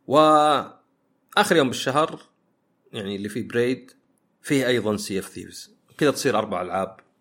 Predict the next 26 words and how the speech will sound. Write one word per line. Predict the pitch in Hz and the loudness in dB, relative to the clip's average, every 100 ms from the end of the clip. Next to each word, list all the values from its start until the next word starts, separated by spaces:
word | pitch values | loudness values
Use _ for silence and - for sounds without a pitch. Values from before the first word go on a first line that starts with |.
| _ _ - | _ _ -20
اللي | 90 87 | -14 -10
أعلنوها. | 90 92 95 101 | -8 -6 -4 -2
والله | 156 | 0
نزلت | 120 135 | -2 -4
سريع، | - 120 78 | -8 -8 -8
يعني | 85 | -10
نزلت | 87 117 104 | -10 -10 -10
في | - 104 95 | -10 -12 -12
غضون | 104 107 95 - _ 110 | -10 -8 -8 -12 _ -12
ظهر | 92 | -12
شهرين، | 92 95 92 80 | -10 -12 -10 -10
شهرين | 90 90 82 | -10 -12 -12
شوي. | 95 85 - _ _ _ _ _ _ _ _ | -12 -12 -14 _ _ _ _ _ _ _ _
فنشوف | - 110 107 107 123 | -6 -4 -2 -6 -8
إيش | 98 | -10
يصير | - 87 | -8 -10
عقب. | 82 - _ _ _ _ _ _ _ _ _ _ | -10 -14 _ _ _ _ _ _ _ _ _ _
عموما | 147 262 226 220 214 | 2 4 4 2 0
هذا | 185 185 180 175 | -2 0 0 -4
بالنسبة | 151 151 147 - 143 139 - _ _ _ _ _ | -6 -8 -8 -6 -4 -4 -8 _ _ _ _ _
لفقرة | - - 120 120 107 113 - - _ _ - | -18 -8 -8 -6 -8 -8 -12 -20 _ _ -14
الألعاب. | 101 95 95 123 123 - _ _ _ _ _ _ _ _ _ _ _ | -10 -6 -2 0 -2 -8 _ _ _ _ _ _ _ _ _ _ _
فخلنا | - 110 107 104 104 - 135 | -4 0 2 2 0 -2 -8
نشوف | 123 127 120 - - _ | -6 -4 -4 -8 -20 _
فقرة | - - - 104 101 - | -16 -12 -6 -8 -8 -14
الأخبار | 73 - - 104 104 - | -14 -10 -4 -2 -2 -6